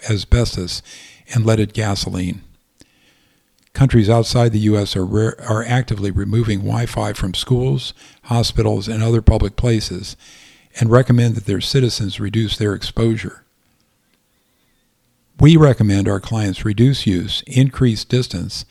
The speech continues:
and favor hardwired alternatives to the chronic use of wireless devices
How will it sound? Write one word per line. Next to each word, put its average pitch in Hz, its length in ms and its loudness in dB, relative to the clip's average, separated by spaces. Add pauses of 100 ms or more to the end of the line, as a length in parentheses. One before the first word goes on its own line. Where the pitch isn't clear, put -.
(480)
and 117 120 2
favor 113 400 0
hardwired 101 680 -2
alternatives 101 720 -2
to - 140 -4
the 95 100 -4
chronic 123 400 -2
use 110 280 -4
of 90 100 -8
wireless 104 580 -2
devices 104 680 -6